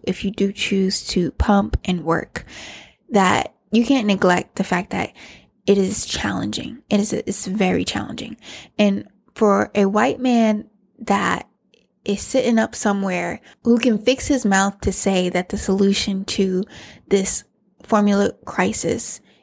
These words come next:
is for breast, is for people, moms to breastfeed. Like, that's extremely insensitive, and homie, you just don't understand the whole story. You don't understand the whole concept.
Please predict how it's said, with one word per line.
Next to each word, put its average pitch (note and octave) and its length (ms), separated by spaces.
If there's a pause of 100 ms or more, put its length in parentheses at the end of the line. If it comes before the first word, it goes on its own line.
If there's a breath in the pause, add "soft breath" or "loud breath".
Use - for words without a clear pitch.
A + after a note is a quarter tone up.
(960 soft breath)
is G3 440
for G3 220
breast, - 420 (180)
is G3 160
for F#3+ 120
people, G3 360
moms F#3+ 340
to - 80
breastfeed. - 420 (380 loud breath)
Like, G#3+ 140
that's B3+ 260
extremely F#3+ 1200
insensitive, G3+ 920 (100)
and F3+ 440 (800)
homie, G3+ 280
you G3 100
just G3 220
don't F#3 120
understand F#3+ 560
the - 80
whole F3+ 160
story. A3 500
You G3+ 200
don't G#3 160
understand G3 640
the G3 40
whole G3 140
concept. - 600